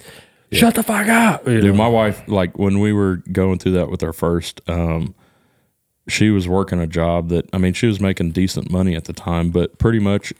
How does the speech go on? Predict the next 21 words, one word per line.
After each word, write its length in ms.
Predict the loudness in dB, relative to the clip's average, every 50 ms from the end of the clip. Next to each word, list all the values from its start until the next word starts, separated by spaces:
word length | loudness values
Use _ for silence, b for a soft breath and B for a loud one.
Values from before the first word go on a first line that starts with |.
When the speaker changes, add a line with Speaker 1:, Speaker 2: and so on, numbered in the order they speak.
| _ -4
Speaker 2:
if 260 | -4 -4 -4 -4 -4
we, 540 | -2 0 2 2 2 2 2 2 0 0 -2 b b b b b b b b b -8 -4
um, 480 | -2 -2 0 0 -2 -4 -6 -8 -10 -14 _ _ _ _ _ _ _ _ _ _ _ _ _ _ _ _ _ -6
if 120 | -4 -2 -2
we 80 | -2 0
put 200 | 0 0 0 0
our 120 | 0 -2
kid 240 | -2 -2 -2 -2 -2
in 120 | -2 -2
daycare, 640 | 0 0 -2 -2 -2 -2 -2 0 0 0 -2 -2 -4 -8 _
it, 100 | -10 -8 -6 -4
like, 180 | -6 -6 -4
her 240 | -4 -2 0 0 0
entire 400 | -2 -2 -4 -2 -2 -2 -2 -2
paycheck 480 | -4 -4 -4 -4 -4 -6 -8 -10 -8 -6
pretty 160 | -6 -6 -4
much 220 | -4 -6 -6 -6 -6
went 160 | -8 -8 -8
to 80 | -10 -10
daycare. 480 | -8 -8 -8 -8 -8 -10 -12 -10 -8 -6
Speaker 1:
Mm-hmm. 220 | -4 -2 -2 -2